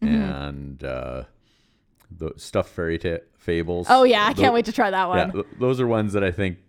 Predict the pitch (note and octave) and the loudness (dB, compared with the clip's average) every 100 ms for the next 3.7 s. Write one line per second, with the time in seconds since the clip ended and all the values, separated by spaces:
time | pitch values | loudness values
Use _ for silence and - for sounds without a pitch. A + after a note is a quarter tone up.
0 | _ F#2 E2 E2 E2 C2+ _ - E2 G#2 | _ -2 0 0 -2 -6 _ -16 -6 0
1 | G2+ G2 F#2 E2+ - G2 F2 E2+ E2 D#2 | 0 2 0 -2 -2 -2 0 -2 -4 -6
2 | - F2 D#2+ D#2 D#2 C#2+ D2+ D#2 D2+ - | -6 -2 -2 -2 -4 -6 -8 -4 0 0
3 | E2+ E2 D#2 D2+ D2 C#2 | 0 -2 -2 -4 -4 -6